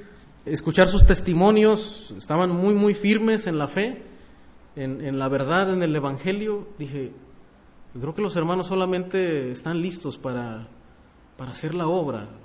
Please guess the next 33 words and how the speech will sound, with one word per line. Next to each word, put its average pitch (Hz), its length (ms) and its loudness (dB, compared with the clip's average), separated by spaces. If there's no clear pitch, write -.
¿verdad? 107 280 -18
Para 117 560 -8
poner 135 380 -4
pasos 180 340 -2
firmes 185 640 -4
y 147 80 -6
empezar 131 640 -6
ellos 160 320 -6
mismos, 160 720 -6
¿verdad? 120 360 -10
A 127 100 -10
ver 143 220 -6
la 170 120 -4
necesidad, 151 720 -6
los 131 280 -8
campos 180 580 -4
que 147 120 -8
están 156 300 -6
listos", 175 460 -8
como 143 220 -6
dijo 156 160 -8
el 156 80 -6
Señor, 147 320 -8
"para 131 240 -8
la 123 180 -6
cosecha", 139 480 -10
¿verdad? 110 160 -18
Y, 127 380 -4
pero 131 260 -2
sí 151 160 -4
les 160 160 0
decía, 160 240 -2
hermanos, 165 480 -2